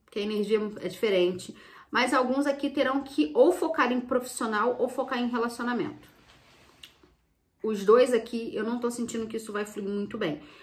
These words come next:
Só se for uma relação de muitos anos e essa compreensão, ela já existe e tá tudo bem. E tá tudo ótimo.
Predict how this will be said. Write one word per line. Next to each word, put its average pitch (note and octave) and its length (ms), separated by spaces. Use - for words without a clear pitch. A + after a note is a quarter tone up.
Só C#4 320
se - 140
for D4+ 140
uma D#4 100
relação C#4+ 340
de C4 120
muitos B3+ 480
anos A#3 560
e G#3 60
essa A#3 260
compreensão, A#3 640
ela B3 120
já A#3+ 120
existe A#3 600
e A3+ 40
tá A3+ 120
tudo A#3 220
bem. F3 340
E G3+ 60
tá G#3+ 140
tudo A#3+ 220
ótimo. E3+ 520